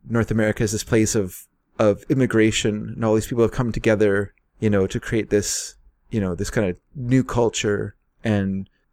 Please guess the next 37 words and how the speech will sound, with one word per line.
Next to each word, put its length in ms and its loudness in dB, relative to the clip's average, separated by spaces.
you 100 0
know, 200 2
and 220 -2
all 160 4
these 140 4
different 220 -2
cultures 340 0
mixing 280 -2
together. 360 2
So 140 -2
someone 260 0
like 160 0
him, 260 0
who 140 2
is 160 2
a 100 2
young 360 -2
black 260 2
boy 320 4
growing 300 0
up 100 -4
in 60 -4
Staten 260 0
Island, 540 -2
could 160 -4
see 220 2
a 60 2
film 360 0
like 180 -2
Thirty-six 380 -2
Chambers 460 -2
and 80 -4
be 100 0
so 180 0
influenced 540 -4
by 160 0
this 260 -2